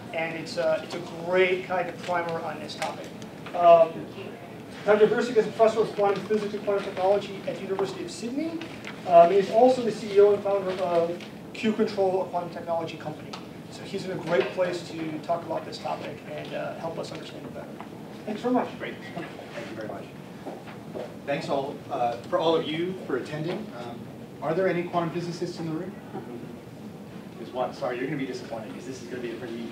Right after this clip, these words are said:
Speaker 2: general overview. Um, I am excited to, to get to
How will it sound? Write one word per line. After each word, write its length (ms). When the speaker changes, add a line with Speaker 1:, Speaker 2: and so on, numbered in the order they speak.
Speaker 2:
general 380
overview. 440
Um, 240
I 140
am 140
excited 460
to, 260
to 220
get 240
to 300